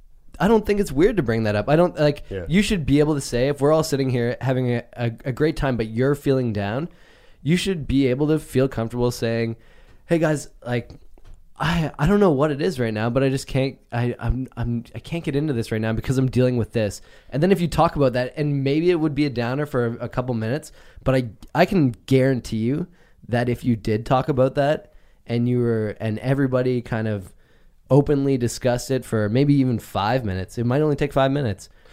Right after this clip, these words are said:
Speaker 2: Unless
Speaker 1: Then
Speaker 2: you, unless you hang out with a bunch of assholes, you know what I mean? Like, you know,
Speaker 1: But then they're
Speaker 2: usually
Speaker 1: not
Speaker 2: the
Speaker 1: really your fr-,
Speaker 2: Yeah,
Speaker 1: like
Speaker 2: ex-, exactly. That's what I'm saying, is that, like, those people are the people that you wanna spend time with. Those are the people that you
Speaker 1: And
Speaker 2: wanna
Speaker 1: maybe,
Speaker 2: hang out with.
Speaker 1: and I don't even know if that whole section is, is,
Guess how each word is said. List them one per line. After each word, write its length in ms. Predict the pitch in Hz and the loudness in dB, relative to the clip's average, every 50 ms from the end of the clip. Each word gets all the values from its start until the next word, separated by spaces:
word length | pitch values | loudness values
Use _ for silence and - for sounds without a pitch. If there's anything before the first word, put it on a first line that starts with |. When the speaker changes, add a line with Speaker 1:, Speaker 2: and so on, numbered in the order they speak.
| - - - - | -20 -16 0 4
Speaker 2:
Unless 240 | 269 339 370 - - | 4 6 6 6 6
Speaker 1:
Then 100 | 277 185 | 6 4
Speaker 2:
you, 40 | - | 6
unless 260 | - 254 320 330 - | 4 4 4 4 4
you 80 | - - | 4 4
hang 220 | 127 131 123 117 | 4 4 4 6
out 80 | 117 120 | 6 4
with 100 | 117 104 | 4 4
a 60 | 95 | 2
bunch 160 | 107 98 85 | -2 -2 -2
of 80 | 85 82 | -4 -4
assholes, 580 | 85 85 82 - - - 62 67 - - - - | -4 -4 -6 -6 -8 -10 -12 -12 -12 -12 -4 2
you 140 | - 135 135 | 6 6 8
know 60 | 139 | 8
what 80 | 135 | 8
I 20 | 127 | 8
mean? 220 | 127 135 139 135 | 8 8 8 6
Like, 180 | 123 120 117 120 | 6 4 2 0
you 200 | 160 147 123 143 | 0 0 2 2
know, 120 | 127 117 | 4 6
Speaker 1:
But 100 | - 220 | 6 6
then 140 | 220 247 240 | 6 6 6
they're 80 | 247 - | 6 6
Speaker 2:
usually 60 | - | 8
Speaker 1:
not 140 | 262 262 240 | 6 6 6
Speaker 2:
the 40 | |
Speaker 1:
really 180 | 240 254 262 262 | 6 4 4 4
your 120 | 254 262 | 4 2
fr-, 220 | 226 - - 196 208 | 0 0 2 2 4
Speaker 2:
Yeah, 280 | 160 143 - 226 175 | 4 4 4 4 6
Speaker 1:
like 140 | 139 120 127 | 6 4 2
Speaker 2:
ex-, 100 | - 190 - | 0 0 0
exactly. 440 | 147 151 165 214 143 - - 117 | 2 4 4 4 4 2 0 2
That's 180 | 131 147 - - | 4 4 6 6
what 60 | 156 | 6
I'm 100 | 139 131 | 4 4
saying, 220 | - 156 143 123 113 | 4 4 4 4 4
is 100 | 110 110 | 2 2
that, 160 | 123 117 113 | 2 2 2
like, 160 | 120 120 113 | 2 2 2
those 160 | 139 135 123 | 2 2 2
people 340 | - - 139 127 117 113 113 | 2 -2 -4 -4 -2 -2 -2
are 180 | 107 107 104 101 | -2 -2 -2 -4
the 100 | 101 95 | -4 -6
people 240 | - 110 98 101 | -6 -6 -6 -6
that 140 | 98 90 87 | -6 -6 -6
you 100 | 98 95 | -4 -4
wanna 320 | 92 92 90 87 87 85 82 - | -2 -2 -2 -4 -6 -8 -10 -12
spend 300 | - - - 90 87 85 | -12 -10 -8 -8 -8 -6
time 220 | - 113 117 113 | -6 -6 -6 -6
with. 120 | 90 80 - | -6 -8 -10
Those 180 | 98 95 98 | -10 -10 -8
are 60 | 98 | -8
the 80 | 95 92 | -10 -8
people 200 | - 101 92 95 | -10 -10 -10 -10
that 120 | 95 90 | -12 -6
you 60 | - 143 | -2 0
Speaker 1:
And 100 | 151 160 | 0 2
Speaker 2:
wanna 20 | |
Speaker 1:
maybe, 240 | 165 175 185 180 180 | 4 2 4 4 2
Speaker 2:
hang 80 | 170 143 | 0 0
out 40 | 123 | 0
with. 60 | 147 | 0
Speaker 1:
and 140 | 147 143 147 | 0 0 0
I 160 | - 143 165 | 2 4 4
don't 160 | 160 165 156 | 6 6 4
even 200 | 147 131 120 117 | 4 2 2 2
know 120 | 113 117 | 2 2
if 120 | 117 113 - | 2 2 0
that 180 | 117 113 113 | 0 0 0
whole 240 | 107 113 120 117 110 | 0 0 0 -2 -2
section 400 | - - 120 113 110 - 123 113 | -2 -2 -4 -4 -2 -2 -2 -2
is, 240 | 110 107 101 - - - | -2 -2 -4 -8 -12 -8
is, 380 | 110 110 110 107 104 98 98 | -4 -4 -4 -4 -4 -8 -12